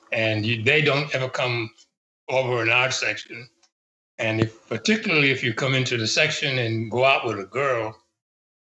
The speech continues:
um, we, we will get you. And so during the midst of a political campaign,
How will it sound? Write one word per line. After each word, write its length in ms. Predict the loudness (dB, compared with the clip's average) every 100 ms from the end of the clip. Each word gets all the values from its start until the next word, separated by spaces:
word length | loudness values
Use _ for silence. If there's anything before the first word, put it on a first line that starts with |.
| _
um, 480 | 0 2 0 -2 -6 _ _ _ _ -20 -12 0
we, 220 | 2 2
we 160 | 4 2
will 160 | 4
get 280 | 2 2 -2
you. 80 | -8 -14 _ _ _ _ _ _ _ _ -4
And 200 | -2 0
so 320 | 0 0 0
during 300 | 2 2 4
the 80 | 4
midst 340 | 4 2 0
of 100 | -2
a 80 | -2
political 460 | 0 0 0 -2 -4
campaign, 880 | 0 0 0 -2 0 2 0 -2